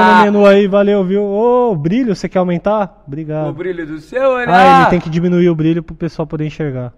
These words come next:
Speaker 1: Enxergar nós, porque nós temos muito brilho, né, pô? A gente tem um brilho natural
Speaker 2: Nós
Speaker 1: da
Speaker 2: brilha
Speaker 1: vida.
Speaker 2: pra caralho. <laughs> Ô, nós é pica,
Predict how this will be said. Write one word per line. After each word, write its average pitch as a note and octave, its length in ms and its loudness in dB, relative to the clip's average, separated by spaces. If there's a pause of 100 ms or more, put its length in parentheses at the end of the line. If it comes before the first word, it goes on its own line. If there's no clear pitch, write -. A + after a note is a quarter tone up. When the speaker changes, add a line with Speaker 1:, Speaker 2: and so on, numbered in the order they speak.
(240)
Speaker 1:
Enxergar D#3 320 -16
nós, D3 160 -16
porque - 80 -20
nós C#3+ 120 -20
temos C#3+ 140 -20
muito C#3+ 160 -20
brilho, C3+ 260 -18
né, C#3+ 100 -20
pô? C3+ 120 -20
A A#2+ 40 -20
gente B2 100 -20
tem C3+ 100 -20
um B2+ 40 -20
brilho C3+ 160 -20
natural C#3+ 260 -16
Speaker 2:
Nós A#2 100 -8
Speaker 1:
da A2+ 60 -12
Speaker 2:
brilha C#3 160 -8
Speaker 1:
vida. E3 120 -10
Speaker 2:
pra - 20 -10
caralho. G2+ 420 -12
<laughs> - 460 -20
Ô, D3+ 100 -8
nós B2 260 -18
é B2 60 -20
pica, - 300 -20